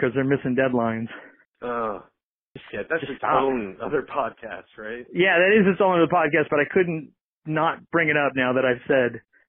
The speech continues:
Speaker 1: you know, just game the
Speaker 2: Yeah.
Speaker 1: way you wanna game and have fun. Just don't ruin somebody else's fun.
Speaker 2: Don't yuck their yum. Don't make death threats.
Speaker 1: Don't yuck their yum. Is that a thing?
Speaker 2: That's what my,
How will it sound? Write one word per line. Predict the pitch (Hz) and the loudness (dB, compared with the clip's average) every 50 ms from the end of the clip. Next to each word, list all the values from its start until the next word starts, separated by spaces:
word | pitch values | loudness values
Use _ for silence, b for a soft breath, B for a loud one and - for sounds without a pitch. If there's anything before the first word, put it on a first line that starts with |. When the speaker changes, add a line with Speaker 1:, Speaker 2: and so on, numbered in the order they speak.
| _ - | _ -6
Speaker 1:
you | 131 123 | -4 -4
know, | 120 117 | -4 -2
just | 131 175 170 165 | -4 -4 -4 -2
game | 135 143 143 165 - | -2 0 0 2 2
the | 160 | 2
Speaker 2:
Yeah. | 147 | 2
Speaker 1:
way | 156 147 | 2 2
you | 147 139 | 2 -2
wanna | 139 139 120 | -2 -6 -6
game | 104 107 139 147 135 | -8 -8 -8 -6 -6
and | 117 120 | -6 -6
have | 139 120 - | -6 -8 -4
fun. | - 156 143 135 117 | -4 -4 -4 -4 -2
Just | 113 131 160 170 - - | -2 -2 -2 -2 -2 -2
don't | - 160 170 165 - | -2 0 0 0 -2
ruin | 131 160 165 165 165 - - | -2 -2 0 -2 -2 -4 -6
somebody | 160 156 156 147 147 | -4 -4 -2 0 2
else's | 147 147 147 - 147 - - | 0 0 -2 -6 -12 -10 -8
fun. | - 143 156 127 107 _ _ _ - | -8 -8 -8 -8 -10 _ _ _ -12
Speaker 2:
Don't | 123 135 143 - 131 | -10 -10 -10 -12 -12
yuck | 131 131 131 _ - | -12 -14 -14 _ -14
their | 131 127 123 | -12 -12 -10
yum. | 113 120 139 139 139 139 135 135 127 - - _ _ - | -8 -8 -8 -6 -6 -8 -10 -10 -12 -16 -20 _ _ -14
Don't | 107 113 110 117 | -14 -12 -12 -12
make | 120 117 113 - | -12 -14 -14 -10
death | - 110 101 _ _ - | -10 -10 -10 _ _ -16
threats. | 101 92 92 - _ _ _ _ - | -14 -14 -14 -16 _ _ _ _ -8
Speaker 1:
Don't | - 113 147 160 - | -6 -6 -6 -6 -8
yuck | 120 120 135 143 151 156 - - 151 | -10 -6 -4 -4 -4 -4 -6 -8 0
their | 135 139 143 | 2 2 2
yum. | 135 127 127 127 139 156 151 | 2 2 0 -2 0 0 -2
Is | 131 117 | -2 -2
that | 127 135 135 | -2 -4 -4
a | 160 156 - - | -4 -6 -8 -8
thing? | - 143 139 160 185 202 214 185 B B B B B B B B B B B _ _ _ _ _ - | -6 -6 -4 -2 2 2 0 0 B B B B B B B B B B B _ _ _ _ _ -6
Speaker 2:
That's | - 139 127 - - - | -4 -4 -4 -4 -8 -8
what | - 143 147 131 - | -8 -8 -8 -8 -8
my, | 170 139 120 143 | -8 -8 -8 -12